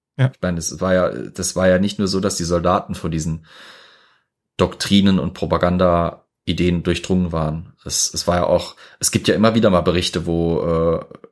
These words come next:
Speaker 2: so krasse Fälle, ich weiß, es muss nicht unbedingt, ich meine, wir, wir müssen uns ja vor Augen führen, wir haben jetzt viel über Kriegszitterer geredet, aber ich, ich nenn's ja lieber P T S D, weil auch wenn's auch wieder so ein schwammiger Sammelbegriff ist,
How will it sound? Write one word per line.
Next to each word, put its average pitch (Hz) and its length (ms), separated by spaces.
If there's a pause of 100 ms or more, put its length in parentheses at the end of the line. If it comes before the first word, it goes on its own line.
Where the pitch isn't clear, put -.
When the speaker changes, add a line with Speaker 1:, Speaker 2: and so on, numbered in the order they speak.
(880)
Speaker 2:
so 92 140
krasse - 400
Fälle, 87 440 (360)
ich - 160
weiß, 107 200
es 95 140
muss 107 240
nicht 117 120
unbedingt, 113 260 (360)
ich - 240
meine, 131 160
wir, 120 160
wir 120 80
müssen 143 200
uns 143 100
ja 127 80
vor 95 160
Augen 139 140
führen, 120 200
wir 117 100
haben 135 100
jetzt 123 160
viel 127 160
über 110 120
Kriegszitterer 92 560
geredet, 85 200
aber 92 280 (380)
ich, - 180
ich - 100
nenn's 139 220
ja 127 80
lieber 143 220
P 135 200
T 123 140
S 208 160
D, 113 260
weil 90 300 (220)
auch 104 220
wenn's 120 220
auch 110 180
wieder 117 180
so 104 100
ein 98 80
schwammiger 113 440
Sammelbegriff 101 560
ist, 95 220